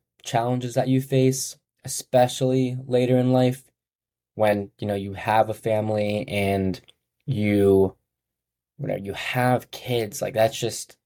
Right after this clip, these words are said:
there's so many other struggles, career that you can go through, they're gonna seem less complicated because you're mentally strong. You know that,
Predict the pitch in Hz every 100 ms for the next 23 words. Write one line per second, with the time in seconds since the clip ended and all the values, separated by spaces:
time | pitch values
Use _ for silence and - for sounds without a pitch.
0 | _ 131 - 135 135 131 120 - _ _
1 | _ _ - 117 113 104 - 110 101 101
2 | - - 117 110 117 127 123 123 123 135
3 | _ _ _ _ _ - 107 113 110 107
4 | 101 113 123 131 127 127 131 - _ _
5 | _ _ _ _ _ _ - 131 123 127
6 | 131 131 135 120 110 - 107 110 107 -
7 | - - - _ _ _ _ _ _ -
8 | 113 98 92 - 92 90 107 - _ _
9 | 135 123 196 - - - _ _ _ 117
10 | 120 113 113 113 117 101 95 - 104 90
11 | 85 92 104 113 110 117 117 101 101 95
12 | 90